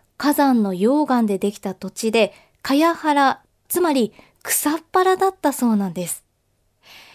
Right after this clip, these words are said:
で、実際に見ると、かつて草っ原だったとは信じられないくらいもう立派な森なんですが、これは江戸時代の人々が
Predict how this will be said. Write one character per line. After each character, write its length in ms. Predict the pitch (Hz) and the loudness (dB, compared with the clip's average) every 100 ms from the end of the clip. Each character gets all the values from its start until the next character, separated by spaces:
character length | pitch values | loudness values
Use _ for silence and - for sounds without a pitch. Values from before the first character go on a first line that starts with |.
| _ | _
で、 100 | - | -6
実 260 | 214 220 214 | -2 -2 0
際 180 | 349 370 | 0 0
に 120 | 370 | 0
見 100 | 392 | 0
る 140 | 349 | -2
と、 240 | 302 277 220 | 0 0 -2
か 340 | - - - | -6 -12 -8
つ 140 | 427 - | -8 -2
て 240 | 269 202 | 0 0
草 320 | - - 349 | -2 -4 -2
っ 80 | 370 370 | -2 0
原 220 | 392 403 | 0 2
だ 120 | 415 | 0
っ 100 | 415 | 0
た 100 | 320 | -4
と 160 | 302 233 | -2 -2
は 120 | 214 | -2
信 360 | - 311 359 | -2 0 0
じ 140 | 370 381 | 0 0
ら 140 | 381 | 0
れ 100 | 403 | 0
な 140 | 403 330 | 0 0
い 80 | |
く 100 | - | 0
ら 120 | 233 220 | 0 2
い 40 | |
も 160 | 220 220 | 2 0
う 60 | |
立 240 | 214 277 _ - | -2 -6 _ -4
派 160 | 415 | 0
な 140 | 403 392 | 2 2
森 400 | 349 339 339 - | 2 0 0 0
な 220 | 294 339 | -2 -2
ん 40 | |
で 120 | 277 247 | -2 -4
す 240 | - 214 | -6 -8
が、 340 | - 233 220 - - - _ _ | -2 0 0 -4 -14 -20 _ _
こ 100 | 359 | 0
れ 140 | 392 | 2
は 260 | 403 392 381 - _ | 4 4 2 -4 _
江 100 | - | -2
戸 160 | - 427 | 2 2
時 160 | 440 440 | 2 0
代 200 | 392 226 | 0 0
の 80 | |
人 200 | 180 - | -2 -6
々 220 | 202 190 175 | -6 -4 -4
が 220 | 175 | -4